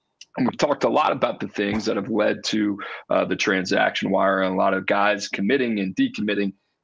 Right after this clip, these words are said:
as we go. But let's start at the top. Top two four seven edge, Zion Grady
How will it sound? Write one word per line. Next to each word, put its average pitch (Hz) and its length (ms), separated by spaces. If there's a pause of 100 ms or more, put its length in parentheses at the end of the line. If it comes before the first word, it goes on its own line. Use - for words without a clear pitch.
as 113 200
we 107 140
go. 113 220
But 101 80
let's 107 180
start 139 300
at 123 140
the 107 80
top. 123 460 (340)
Top 131 220
two 127 180
four 127 140
seven 113 400
edge, 113 400
Zion 113 480
Grady 107 420